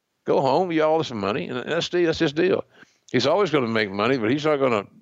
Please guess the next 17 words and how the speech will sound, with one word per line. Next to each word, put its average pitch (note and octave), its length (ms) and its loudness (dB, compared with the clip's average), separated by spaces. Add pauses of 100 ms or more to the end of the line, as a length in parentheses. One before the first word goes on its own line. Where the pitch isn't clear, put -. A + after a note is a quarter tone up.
(400)
put C3 80 0
his A2+ 120 0
health C3 240 0
in F#2+ 80 -12
jeopardy. G2 440 -2
And, G2 100 -6
and G2+ 460 -4
why A3 380 2
should F3 260 2
he, F#3 60 2
and C#3 120 0
why C3+ 140 2
would D3 140 0
anybody C#3+ 380 0
wanna - 220 -10
do - 120 -8
that? - 260 -12